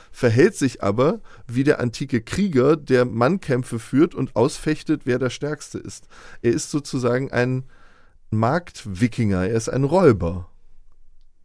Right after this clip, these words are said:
Mehr ist er eigentlich nicht. Denn es wird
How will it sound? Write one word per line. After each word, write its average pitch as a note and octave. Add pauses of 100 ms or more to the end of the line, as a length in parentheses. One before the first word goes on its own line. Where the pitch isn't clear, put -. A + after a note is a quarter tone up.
(120)
Mehr A2
ist -
er A#2+
eigentlich F2+
nicht. - (640)
Denn B2 (160)
es -
wird C#3+